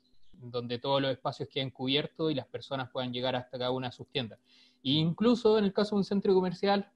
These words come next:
podrían tener la posibilidad, eh, de que si ellos están interesados también, eh, con posterioridad se pueda hacer una conexión entre Lazarillo y la aplicación del propio centro comercial, para que a lo mejor ellos dicen, "Oye, me parece fabuloso esto de las vistas de mapa, eh, yo creo que la gente en general lo use,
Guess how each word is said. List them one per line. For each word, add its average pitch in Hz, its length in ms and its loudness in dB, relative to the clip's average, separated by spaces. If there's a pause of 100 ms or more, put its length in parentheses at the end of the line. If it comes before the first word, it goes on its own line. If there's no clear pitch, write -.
podrían 165 380 0
tener 175 200 -2
la 165 120 4
posibilidad, 156 880 0
eh, 131 460 -2
de 127 220 -8
que 123 100 -14
si 156 100 -6
ellos 165 180 2
están 160 160 -6
interesados 165 560 -2
también, 160 500 -6 (460)
eh, 127 520 0 (640)
con 123 180 -4
posterioridad 135 600 -2
se 156 140 -10
pueda 156 200 0
hacer 156 200 -2
una 151 220 -2
conexión 175 600 -2
entre 147 340 -2
Lazarillo 143 500 0
y - 20 6
la 180 80 6
aplicación 151 420 -2
del 160 140 0
propio 185 280 2
centro 185 280 0
comercial, 170 440 -2 (640)
para 127 240 4
que 127 640 4
a 127 60 2
lo 131 80 0
mejor 143 200 0
ellos 151 180 2
dicen, 147 220 -4
"Oye, 185 180 0
me 160 80 0
parece 156 220 0
fabuloso 156 440 2
esto - 140 -2
de 160 80 4
las 143 120 2
vistas 160 260 -2
de 147 60 2
mapa, 180 680 4
eh, 143 200 2
yo 139 120 -8
creo 151 200 0
que 139 140 -6
la 123 100 -6
gente 156 260 -14
en 131 60 -16
general 147 280 -2
lo 139 100 -2
use, 175 560 -2